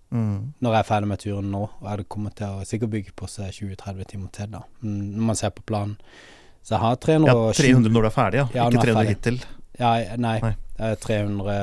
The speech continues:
Speaker 1: Mm.
Speaker 2: altså cirka nå er jeg oppe imot, eh, to hundre og femti
Speaker 1: Ja.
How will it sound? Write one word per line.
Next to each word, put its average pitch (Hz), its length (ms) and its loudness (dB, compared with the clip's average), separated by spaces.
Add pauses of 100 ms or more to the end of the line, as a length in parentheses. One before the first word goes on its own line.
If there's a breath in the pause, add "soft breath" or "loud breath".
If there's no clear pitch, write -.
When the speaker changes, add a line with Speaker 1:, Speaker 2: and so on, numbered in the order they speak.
(100)
Speaker 1:
Mm. 107 240 0 (960 soft breath)
Speaker 2:
altså 104 220 0 (120)
cirka 107 380 -4
nå 101 100 0
er 101 140 2
jeg 95 80 -2
oppe - 160 -8
imot, 95 380 -6
eh, 95 120 -6
to 104 220 -4
hundre 95 240 -6
og 90 60 -6
femti 92 520 -8 (240)
Speaker 1:
Ja. 113 140 -2